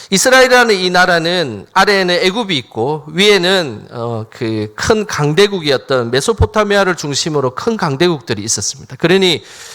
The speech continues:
위에서 강대국이 있고 밑에는 애굽이 있고 이 애굽과 강대국이 갈등 구조를 겪게 되면 그 사이에 있는 이스라엘을 꼭 지나갈 수밖에 없었습니다.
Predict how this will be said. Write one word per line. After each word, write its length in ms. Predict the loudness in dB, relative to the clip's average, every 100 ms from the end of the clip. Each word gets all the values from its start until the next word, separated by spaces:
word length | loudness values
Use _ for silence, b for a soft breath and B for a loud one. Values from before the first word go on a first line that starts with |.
| B B
위에서 300 | 0 2 0
강대국이 540 | 0 0 0 0 -2
있고 580 | -2 0 2 2 0 -4
밑에는 300 | -4 0 2
애굽이 380 | 2 0 -2 -4
있고 460 | -8 -6 -8 -8 -14 B B B -2
이 280 | -2 2
애굽과 580 | 0 0 -4 2 4 4
강대국이 760 | 2 0 2 2 0 0 0 0
갈등 420 | 0 0 0 -2
구조를 520 | -2 0 2 2 0
겪게 300 | 0 -2 0
되면 540 | -2 -4 -2 -2 -2 -6 B B B
그 100 | 0
사이에 480 | 0 2 2 2 2
있는 360 | 0 0 -2 -2
이스라엘을 540 | -2 0 2 0 -2
꼭 260 | -2 -2 -2
지나갈 380 | 0 2 2
수밖에 480 | -2 -6 -8 -6 -8 -6
없었습니다. 720 | -4 -4 -6 -10 -16 -20